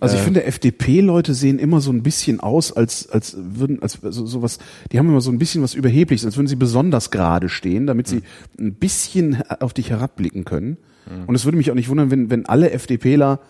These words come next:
Speaker 1: heimlich zumindest Monokel tragen würden.
Speaker 2: <laughs>
Speaker 1: Das würde mich nicht wundern. Und, äh, irgendwie in schlagenden Verbindungen sich organisieren.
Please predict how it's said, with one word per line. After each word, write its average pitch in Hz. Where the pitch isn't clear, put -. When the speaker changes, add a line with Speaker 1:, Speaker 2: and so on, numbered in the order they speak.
Speaker 1:
heimlich 170
zumindest 151
Monokel 117
tragen 71
würden. 73
Speaker 2:
<laughs> -
Speaker 1:
Das 117
würde 160
mich 156
nicht 156
wundern. 110
Und, 110
äh, -
irgendwie 120
in 104
schlagenden 110
Verbindungen 98
sich -
organisieren. 78